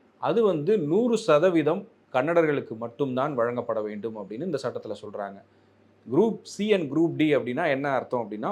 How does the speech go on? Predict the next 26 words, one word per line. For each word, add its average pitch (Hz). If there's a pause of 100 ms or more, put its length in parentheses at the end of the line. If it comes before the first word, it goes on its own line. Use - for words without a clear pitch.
ப்ளூ 185
காலர் 165
ஜாப்ஸ்னு 127
சொல்லுவாங்க 113
இல்லையா? 120
பொதுவாக 143 (180)
ஒரு 135 (120)
ஆஃபீஸ்லயோ 131
இல்ல 139
ஒரு 120
கம்பெனிலயோ 127 (580)
பேசிக்கான 185 (100)
அடிப்படையாக 185 (420)
செய்யக்கூடிய 147
வேலைகள், 123 (200)
அந்த 220 (100)
வேலைகளை 160 (400)
முழுக்க 190
முழுக்க 151
கன்னடர்களுக்கு 139
தான் 131
கொடுக்கணும். 110 (140)
அப்போ 127 (240)
மத்த 160
வேலைகளெல்லாம் 190
எப்படிங்க, 135